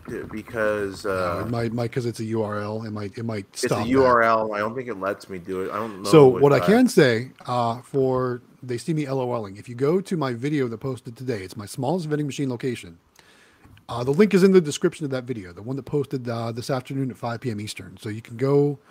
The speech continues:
Speaker 2: to that video, go to the description, and you can get the Discord link there in,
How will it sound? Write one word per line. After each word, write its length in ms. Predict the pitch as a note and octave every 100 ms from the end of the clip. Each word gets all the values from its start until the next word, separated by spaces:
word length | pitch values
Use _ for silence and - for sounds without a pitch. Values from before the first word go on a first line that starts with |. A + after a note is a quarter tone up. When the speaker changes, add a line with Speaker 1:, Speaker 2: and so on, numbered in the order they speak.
| _ -
Speaker 2:
to 100 | C#3
that 160 | E3
video, 380 | E3+ E3+ D#3+ E3+
go 280 | F3 C3 C#3+
to 100 | D#3+
the 120 | A#2+
description, 640 | G#2 - G3 - G3 G3 - _ _ _ _ _
and 120 | C3+ C#3+
you 40 |
can 180 | C3+ C3
get 360 | B2 C#3+ C3 A#2+
the 220 | A#2+ A2+
Discord 460 | G#2 D#3+ - D3+
link 440 | A#2 A#2 A2 - _ _ _ _ _
there 480 | A2 G#2 B2 B2 A#2+
in, 480 | A#2+ B2 A2+ G#2+ G#2